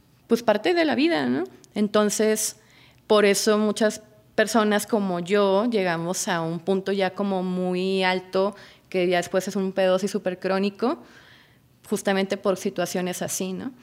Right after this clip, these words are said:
Entonces, también como que yo llegué a un momento en el que dije, "A ver, ya, ya me resistí como muchos años, a pesar de que yo nunca estaba en, en contra de la psiquiatría",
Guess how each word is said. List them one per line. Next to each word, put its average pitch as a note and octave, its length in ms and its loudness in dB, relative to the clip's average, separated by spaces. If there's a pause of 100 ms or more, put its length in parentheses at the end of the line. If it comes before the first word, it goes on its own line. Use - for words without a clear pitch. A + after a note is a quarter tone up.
(320)
Entonces, A3 800 0 (320)
también A3 260 2
como B3 260 2
que A3+ 140 2
yo G#3 80 2
llegué A3 140 4
a - 20 2
un A#3 80 4
momento A#3+ 240 4
en B3 80 4
el A#3+ 60 0
que A#3+ 100 2
dije, A3 240 0
"A G#3 60 4
ver, G3+ 180 2
ya, G#3 160 4
ya G3+ 160 2
me A#3 140 2
resistí B3 340 -2
como A3+ 260 4
muchos A3+ 460 0
años, A#3+ 320 4
a A#3 100 2
pesar G3+ 300 0
de G#3 120 -4
que A3 120 -2
yo G3 140 -2
nunca G3+ 180 2
estaba G#3+ 260 -4
en, G#3+ 140 -2
en G#3 140 -4
contra G3 300 0
de G#3+ 60 2
la G#3 140 2
psiquiatría", F#3+ 760 -2